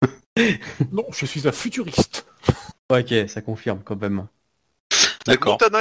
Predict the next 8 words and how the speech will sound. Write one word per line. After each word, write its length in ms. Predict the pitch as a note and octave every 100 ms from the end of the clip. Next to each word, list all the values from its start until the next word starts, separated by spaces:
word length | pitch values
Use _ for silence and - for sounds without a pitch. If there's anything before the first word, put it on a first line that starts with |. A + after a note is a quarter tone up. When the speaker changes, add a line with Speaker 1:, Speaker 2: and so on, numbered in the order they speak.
| G#3+
Speaker 4:
Institute 460 | F#3 - - G#3
of 140 | F#3 -
Taré. 260 | D3 A#2 - _ -
D'accord, 340 | F3+ D#3+ - -
j'ai 120 | E3
vraiment 120 | E3
compris. 240 | E3 D3 B2 _ _ - - - - - _
Speaker 3:
Alors, 380 | D#3 E3+ D3+ -